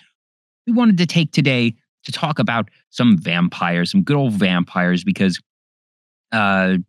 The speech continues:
we're probably gonna be spending the next couple of weeks doing some spooky ones. I think we're eyeing zombies for next week. Uh, but for vampires, that obviously vampires are a huge pop culture trope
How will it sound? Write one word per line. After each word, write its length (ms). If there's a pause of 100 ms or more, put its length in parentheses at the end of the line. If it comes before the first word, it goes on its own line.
(360)
we're 40
probably 180
gonna 80
be 60
spending 280
the 40
next 160
couple 220
of 60
weeks 280 (160)
doing 260
some 160
spooky 220
ones. 120
I 60
think 180
we're 200
eyeing 340
zombies 480
for 100
next 300
week. 320 (580)
Uh, 320
but 280 (340)
for 180
vampires, 720
that 100
obviously 340
vampires 560
are 140
a 80
huge 680
pop 240
culture 320
trope 280